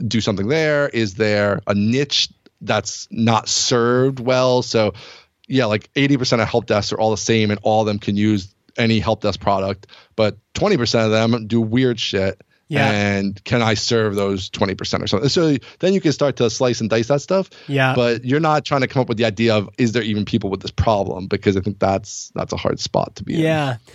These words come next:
Speaker 2: Well, and on this topic, and this is something I think we've talked about before, is,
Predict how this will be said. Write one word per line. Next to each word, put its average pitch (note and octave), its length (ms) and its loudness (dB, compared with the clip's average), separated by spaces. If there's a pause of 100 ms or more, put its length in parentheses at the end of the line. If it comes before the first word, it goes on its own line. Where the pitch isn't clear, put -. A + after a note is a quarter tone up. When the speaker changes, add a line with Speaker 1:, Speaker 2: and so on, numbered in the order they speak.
(200)
Speaker 2:
Well, G3 160 0
and G3 100 0
on A#3 260 -2
this B3+ 180 -4
topic, D3+ 720 -4 (680)
and F3+ 160 2
this A3+ 140 0
is - 80 -2
something F#3+ 300 2
I - 20 4
think G#3 260 -2
we've D#3+ 160 -2
talked D#3 280 -6
about C3 360 2 (140)
before, D3+ 720 2 (840)
is, E3+ 400 4